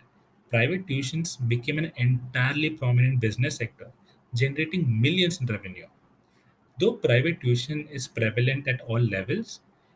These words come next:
it is predominant at a tenth grade and a twelfth grade because performance at, in these examinations are an important aspect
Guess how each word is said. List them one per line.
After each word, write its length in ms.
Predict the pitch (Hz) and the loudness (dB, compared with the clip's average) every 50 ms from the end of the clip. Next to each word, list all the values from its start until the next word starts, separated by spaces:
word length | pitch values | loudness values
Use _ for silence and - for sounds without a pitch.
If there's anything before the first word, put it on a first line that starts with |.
| _ _ - | _ _ -4
it 100 | 160 160 | -2 0
is 160 | 220 220 - | 2 0 0
predominant 840 | - - - 143 170 175 131 135 120 117 113 123 120 104 95 95 123 - _ _ - | 0 0 0 2 2 2 2 2 4 4 6 6 6 4 2 0 -6 -10 _ _ -6
at 100 | 131 127 | -2 0
a 120 | 151 151 | 0 0
tenth 360 | - - 117 117 127 139 131 123 | 2 4 4 4 4 2 0 0
grade 280 | 117 117 117 120 120 - | 2 2 4 2 2 0
and 140 | 127 127 | -2 -4
a 140 | - - - | -4 -2 -2
twelfth 260 | 110 104 113 117 117 | 0 2 2 2 0
grade 260 | - 113 98 90 87 - _ _ _ _ _ - _ _ _ - | -2 -6 -6 -6 -8 -10 _ _ _ _ _ -20 _ _ _ -6
because 240 | 127 131 196 190 | -2 -2 0 -2
performance 680 | - - - - 107 - - 120 113 123 143 165 165 - | -2 -2 0 0 2 2 2 2 2 2 2 0 0 0
at, 140 | 165 151 - - | -2 -4 -4 -2
in 120 | - 127 120 | 0 2 2
these 240 | 120 120 131 143 131 | 2 2 0 0 0
examinations 920 | 123 104 - 107 104 107 107 107 110 139 175 180 - - 147 139 127 - - _ _ _ _ - | 0 0 0 -2 -2 -2 0 0 0 -2 -2 -4 -6 -8 -10 -12 -14 -16 -18 _ _ _ _ -4
are 60 | 143 | -2
an 140 | 135 - - | -2 -2 0
important 520 | - 127 131 123 143 143 139 - 175 180 - | 0 2 2 2 0 -2 -4 -4 -6 -6 -4
aspect 540 | 127 - - - - - - 87 - - _ | -4 -4 -4 -4 -6 -6 -6 -6 -6 -8 _